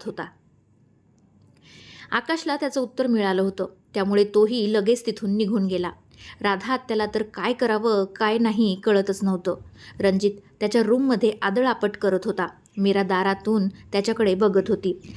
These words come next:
त्याने तिच्याकडे बघितलं आणि रागाने धुसफुसत बेडवर बसला. मीरा हाताची घडी घालून त्याच्याकडे रोखून बघत होती. त्याने लगेच खाली मान घातली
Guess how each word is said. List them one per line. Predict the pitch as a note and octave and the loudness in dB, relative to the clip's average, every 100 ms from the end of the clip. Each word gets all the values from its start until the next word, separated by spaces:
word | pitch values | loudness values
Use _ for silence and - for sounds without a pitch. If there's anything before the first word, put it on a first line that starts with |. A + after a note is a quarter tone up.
| - | -8
त्याने | - A#3+ | 2 2
तिच्याकडे | B3 A3+ C4 B3+ B3+ | 2 0 0 2 2
बघितलं | A#3+ A#3+ - A#3 - | 2 0 -2 -2 -2
आणि | G3+ G#3 | -2 0
रागाने | G3 F#3+ A#3 A3 | 0 0 0 0
धुसफुसत | G3 A#3 - A3 G#3+ F#3+ | 0 -2 0 0 2 2
बेडवर | F#3+ F#3 F#3+ F#3 | 2 0 0 -4
बसला. | F#3 - E3+ - _ _ - - - | -6 -4 -6 -8 _ _ -20 -16 0
मीरा | A3 B3+ C4 | 2 2 2
हाताची | A#3 B3 C4 A3+ | -4 -4 -6 -4
घडी | A#3 G#3+ | -2 0
घालून | B3 G#3 G#3 | -2 -2 -2
त्याच्याकडे | G3+ G3+ G#3 A3 | -4 -2 0 2
रोखून | A3 B3+ B3+ D4+ | 2 0 0 0
बघत | G#3 F#3 F#3+ | 0 0 0
होती. | G3+ F#3 - _ _ | -2 -4 -8 _ _
त्याने | F#3+ F#3+ G3 | -4 0 2
लगेच | G3 A#3 G3 - | 4 2 0 -6
खाली | - F#3+ F#3+ | -6 -4 -2
मान | F#3 F#3+ | -4 -6
घातली | G#3+ G#3+ G#3+ | -6 -4 -4